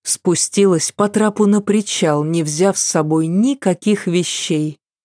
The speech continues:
и вдохнула полной грудью. Разница между двумя державами была ощутимой. Я успела привыкнуть к морозному, чрезвычайно свежему воздуху Асхрона и потому сейчас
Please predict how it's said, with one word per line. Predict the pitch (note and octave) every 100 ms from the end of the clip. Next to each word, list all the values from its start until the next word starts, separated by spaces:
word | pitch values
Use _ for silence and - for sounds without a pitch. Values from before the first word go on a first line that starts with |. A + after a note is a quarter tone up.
| _
и | G#3 F#3+
вдохнула | E3 D#3+ D#3 - F#3 F#3+ E3 D#3 - _ _
полной | - F#3+ E3 E3+ E3
грудью. | D3+ D3 D3 D3+ D#3+ - _ _ _ _ _ _
Разница | - E3 D#3 D3 D3 C#3+ - D#3
между | D#3+ E3 D#3 D#3
двумя | D3+ D#3 F3 F3 D3+
державами | D#3 D#3 D3+ F#3 G3 E3 D#3+ E3 D#3+ _
была | - G3 G3 F3
ощутимой. | E3+ - - F3+ - D#3 D3+ D#3 E3 - _ _ _ _
Я | - F3+ B3
успела | B3+ - - B3 A#3
привыкнуть | G#3+ A3+ A3+ A#3+ G#3+ E3 D#3 -
к | -
морозному, | E3+ E3 G3+ E3 E3+ E3+ E3+ D#3+ _
чрезвычайно | - G3+ G#3+ G3 G3+ G3+ A3+ A3 G#3+
свежему | A3 - G3 D#3+ D3 D3+ D#3
воздуху | D#3+ E3+ D3+ D#3+ - F3 -
Асхрона | F3+ - - G3 A3 F3+ D#3+
и | - G3
потому | F#3 E3 F3 F3+ G#3+
сейчас | G3+ - D3+ - E3+ D#3 -